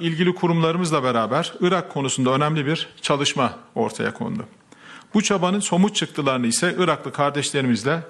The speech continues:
beraber hayata geçiriyoruz. Son dönemde hem siyasi hem teknik düzeydeki karşılıklı temaslarımızı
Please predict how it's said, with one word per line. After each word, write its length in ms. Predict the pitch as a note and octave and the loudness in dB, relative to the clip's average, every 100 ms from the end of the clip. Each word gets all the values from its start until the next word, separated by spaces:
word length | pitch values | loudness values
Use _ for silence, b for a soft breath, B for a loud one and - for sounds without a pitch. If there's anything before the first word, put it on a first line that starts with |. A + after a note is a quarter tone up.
| - - | -8 -2
beraber 560 | C3+ A#2 A2 D#3 - - - | 0 0 0 0 -2 -10 -6
hayata 520 | - C3+ A2 A2 C3+ C3 - - | 0 0 0 -2 -4 -4 -8 -2
geçiriyoruz. 680 | A#2+ - A#2 G2+ - - - _ _ B B B B B B | 0 0 0 0 -2 -8 -10 _ _ B B B B B B
Son 280 | - G#3+ | 0 2
dönemde 500 | B3 G3 D3+ B2 F#3 - - | 2 0 0 0 0 -4 -8
hem 240 | - F3+ A3 | 0 0 0
siyasi 480 | F#3 D#3 C3 - | 0 2 2 0
hem 100 | D#3+ | -2
teknik 400 | E3 E3 D#3+ G3 | 0 -2 -2 -2
düzeydeki 500 | F#3 D3+ C#3 A#2+ A#2+ | 2 2 2 0 -2
karşılıklı 540 | A2+ C#3 C#3+ D#3+ C#3+ A#2+ | 0 0 0 -2 -4 -4
temaslarımızı 840 | D#3+ D3+ C3+ - C3 C3 C#3 G3 | 0 0 -2 -2 -2 0 0 0